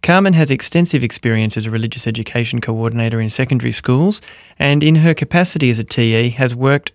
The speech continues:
across primary and secondary schools in our diocese for a number of years.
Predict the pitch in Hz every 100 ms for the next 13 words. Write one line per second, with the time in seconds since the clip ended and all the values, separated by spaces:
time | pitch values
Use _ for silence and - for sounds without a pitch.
0 | - - 120 110 - 151 151 139 147 160
1 | - 135 123 110 - 123 117 113 107 110
2 | 113 113 117 113 - 113 110 107 107 117
3 | 117 107 107